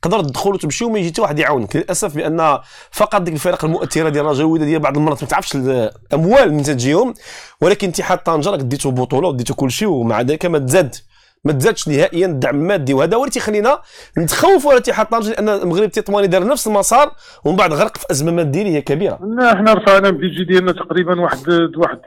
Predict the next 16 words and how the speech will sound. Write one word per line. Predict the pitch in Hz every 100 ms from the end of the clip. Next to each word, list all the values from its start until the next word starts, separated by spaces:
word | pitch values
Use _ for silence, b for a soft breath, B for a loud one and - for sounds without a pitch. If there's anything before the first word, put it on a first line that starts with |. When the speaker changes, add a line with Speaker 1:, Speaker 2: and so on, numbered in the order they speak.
| 160 156 147 147
Speaker 2:
واحد | 127 127 139 135 135 131 127
عشرين | 135 - 196 156
في | 143
المية، | 147 240 294 _ -
يعني | 151 170 208
وعندنا، | 175 165 202 190 202 190 156
عندنا، | 165 175 175
عندنا | 156 151 170 170 160 151
يعني | 156 156
توازن | 151 156 156 151 180 165
بين | 156 151
هاد، | 151 - 143 135
هاد | - - 139 - _
المبلغ | 151 151 135
اللي | 139 135
رفعناه | - 123 135 233